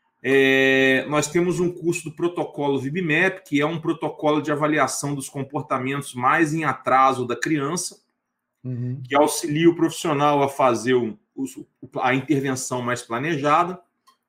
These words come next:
Speaker 1: E nós temos a pós. Basicamente, hoje nós temos esses três produtos só.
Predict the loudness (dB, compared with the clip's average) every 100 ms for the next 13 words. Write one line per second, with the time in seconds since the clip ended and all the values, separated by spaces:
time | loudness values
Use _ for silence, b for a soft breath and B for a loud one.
0 | _ _ B B B B 0 4 4 2
1 | 0 0 0 0 0 0 2 2 -2 2
2 | 2 2 -4 -2 -2 -4 -2 2 2 0
3 | -6 -6 -2 0 0 -4 -6 0 0 0
4 | 2 2 2 -8 -10 -12 -6 -6 -8